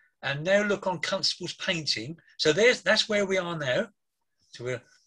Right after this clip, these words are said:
we're looking down towards Flatford Mill. Unfortunately, there's lots of trees sort of grown up, but, but there's Flatford Mill in the background here. Um, if you follow this footpath, you'll come to the lock,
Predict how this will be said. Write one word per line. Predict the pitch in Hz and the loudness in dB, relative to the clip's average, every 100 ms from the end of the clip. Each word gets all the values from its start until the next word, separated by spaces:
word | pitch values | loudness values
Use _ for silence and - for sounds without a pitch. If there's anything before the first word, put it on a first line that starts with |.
| _ - | _ -12
we're | 127 | -4
looking | 202 202 190 | -4 -2 -2
down | 185 190 185 | 0 2 0
towards | 156 165 226 - | -2 0 0 0
Flatford | - 208 - - 151 | 0 -2 -2 -6 -6
Mill. | 147 180 196 - - | -2 -2 -2 -8 -8
Unfortunately, | 151 - 254 220 190 170 | -6 0 2 2 2 0
there's | 160 | 2
lots | 202 - | 0 -2
of | 156 | -4
trees | - 185 170 - | 0 0 2 0
sort | 135 | -2
of | 135 | -10
grown | 147 151 143 | -4 -4 -2
up, | 139 170 | -4 -6
but, | - 127 _ - - - - | -8 -10 _ -20 -18 -16 -12
but | 139 | 0
there's | 170 208 202 | 4 6 4
Flatford | - 190 156 - 156 | 2 -2 -2 -6 -8
Mill | 160 160 | -2 -2
in | 156 | -2
the | 139 | -6
background | 156 147 139 147 131 | -6 -4 -4 -4 -6
here. | 123 131 131 156 _ _ _ - - - - | -6 -4 -4 -6 _ _ _ -20 -20 -18 -4
Um, | 131 147 139 _ _ _ - _ | 0 0 -4 _ _ _ -20 _
if | 180 175 | -6 -2
you | 190 | 0
follow | - 240 240 | 2 2 2
this | 226 | 2
footpath, | - - 208 - 147 160 170 | 0 0 -2 -2 -4 -2 -2
you'll | 151 | -4
come | - 175 | -4 -8
to | 139 - | -6 -4
the | 147 | -4
lock, | 147 143 208 - | 0 -2 0 -4